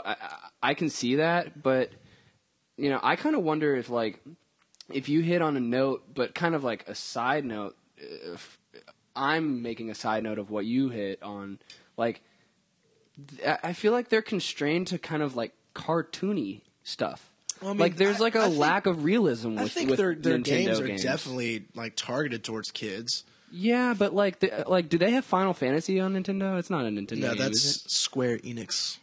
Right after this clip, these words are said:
Speaker 1: Oh, okay.
Speaker 2: That's, that's the developer who makes it.
Speaker 1: Okay, 'cause, like, yeah, I, I feel like when I think of Nintendo, I do think, uh, I think of Mario, I think of Zelda,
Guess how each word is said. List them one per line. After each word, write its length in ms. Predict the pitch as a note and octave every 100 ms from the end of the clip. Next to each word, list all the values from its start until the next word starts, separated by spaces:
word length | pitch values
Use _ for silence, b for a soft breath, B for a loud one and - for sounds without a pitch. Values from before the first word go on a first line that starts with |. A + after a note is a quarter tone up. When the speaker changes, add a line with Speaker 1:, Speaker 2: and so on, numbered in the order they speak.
| -
Speaker 1:
Oh, 160 | G2+ F2+
okay. 280 | - E2 D#2+
Speaker 2:
That's, 180 | C3 -
that's 200 | B2+ -
the 60 | A#2
developer 420 | G#2+ A2 A2 A2
who 80 | A2
makes 260 | A2 G#2+
it. 200 | A2+ A2 -
Speaker 1:
Okay, 260 | B2 A#2+ A2
'cause, 200 | E3 E3
like, 260 | F3+ D#3+ - B B F#3+
yeah, 200 | G3+ G#2+
I, 300 | C#3 - D3+
I 40 |
feel 200 | - F#3+
like 200 | E3+ C#3+
when 140 | C3+
I 60 | C3
think 220 | C3 E3+
of 160 | F3+ D3
Nintendo, 520 | C3 C3 C#3 G#2+ F#2
I 120 | F#2+
do 200 | G#2 B2
think, 220 | - G2
uh, 60 | F#2+
I 140 | F#2+
think 160 | - B2
of 60 | F#2+
Mario, 640 | G2 G2+ A2+ B2 B2 B2
I 60 | A2
think 180 | - G#2+
of 100 | G2+
Zelda, 640 | G2+ G2+ A2 A#2 A#2 A#2